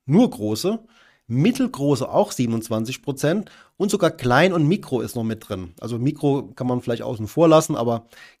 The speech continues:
bei den kleinen auch da. Man sieht also, das ist schon sehr breit, auf, auf breiter Basis steht das Ganze. Und was auch interessant zumindest ist, wir sehen, dass es vom Kurs-Gewinn-Verhältnis und auch von der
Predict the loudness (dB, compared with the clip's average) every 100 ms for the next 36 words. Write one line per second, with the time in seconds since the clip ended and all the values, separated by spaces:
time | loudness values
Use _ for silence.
0 | _ -4 -2 -2 -2 2 2 2 0 -4
1 | 0 2 4 2 -6 -20 -20 -20 _ -6
2 | -2 0 0 -2 -4 -10 -8 -6 -2 2
3 | 2 0 -4 -14 -14 -4 2 2 2 -2
4 | -4 -6 -6 -4 0 2 4 4 2 -2
5 | 2 4 4 2 -2 -4 -2 -2 2 2
6 | 2 0 -2 -4 _ _ _ _ _ _
7 | _ _ _ -2 -2 -2 -4 -6 -4 -4
8 | -4 -6 -4 -2 -2 -2 0 0 0 0
9 | -2 -4 -18 -20 _ _ _ 0 2 4
10 | 6 6 4 2 0 -2 -4 -6 0 2
11 | 2 -2 0 0 0 0 0 0 -4 -4
12 | -6 -6 -6 -4 -4 -2 0 0 -2